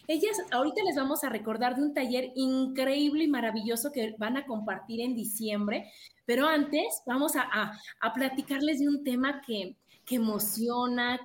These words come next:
que asusta, que anima, que, que se manejan sentimientos encontrados porque sabes, pero no quieres, quieres, pero no sabes, y es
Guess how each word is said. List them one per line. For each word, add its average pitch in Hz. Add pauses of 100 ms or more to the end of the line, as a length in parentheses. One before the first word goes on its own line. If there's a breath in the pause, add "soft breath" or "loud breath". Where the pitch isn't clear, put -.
que 190 (180 loud breath)
asusta, 240
que 214
anima, 262
que, -
que 226
se 240
manejan 311
sentimientos 294
encontrados 269
porque 214 (180 loud breath)
sabes, 311
pero 240
no 254
quieres, 302
quieres, 294
pero 247
no 277
sabes, 285
y 254
es -